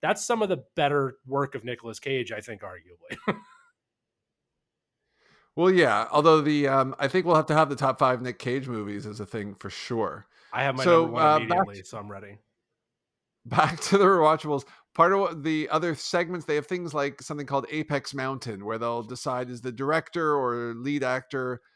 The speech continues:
Speaker 2: the, was this their best performance? Uh, they have a casting what ifs, where they go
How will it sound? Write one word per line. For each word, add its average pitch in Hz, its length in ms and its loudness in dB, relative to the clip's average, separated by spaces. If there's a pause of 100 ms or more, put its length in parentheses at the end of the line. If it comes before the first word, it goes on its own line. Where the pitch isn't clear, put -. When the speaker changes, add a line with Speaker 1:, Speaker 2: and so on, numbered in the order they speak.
(160)
Speaker 2:
the, 131 640 -4 (220)
was 131 160 -6
this 160 180 -4
their 143 260 4
best 135 520 -6
performance? 107 840 -10 (320)
Uh, 120 240 -2
they 131 180 -2
have 135 420 0
a 135 100 -8
casting 160 560 -2
what 131 200 0
ifs, 123 340 -4
where 117 120 -6
they 117 120 -6
go 127 340 -4